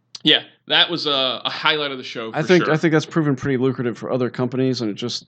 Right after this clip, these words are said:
Speaker 2: it's a no-brainer. Um, but I switched that, I conceded to switch that to the top thing because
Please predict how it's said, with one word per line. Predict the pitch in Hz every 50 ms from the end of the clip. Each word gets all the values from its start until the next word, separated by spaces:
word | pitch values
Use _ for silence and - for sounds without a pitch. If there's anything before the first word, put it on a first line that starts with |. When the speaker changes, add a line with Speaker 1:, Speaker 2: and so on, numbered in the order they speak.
| _ -
Speaker 2:
it's | 123 - -
a |
no-brainer. | 110 113 123 123 117 104 117 120 127 135 143 143 139 - - - - - - _ _ _ _ -
Um, | - 117 113 113 110 110 113 107 - - _ _ _ _ _ _ _ _ -
but | 120 120 147 147 139 135 131 - - -
I | - 147 156
switched | - - 190 190 - -
that, | 170 180 175 170 - - - _ _ _ _ _ _ _ _ _ _ -
I | 135 135 135 139 147 151 156 156 151 - - 151 151 -
conceded | - 165 160 - - 208 208 180 185 -
to | - 147
switch | - - 175 170 - -
that | 170 151 -
to | - 160
the | 147 131
top | - - 160 151 143 -
thing | 147 160 165 156 147 143
because | 143 131 - 139 131 127 123 117 - - -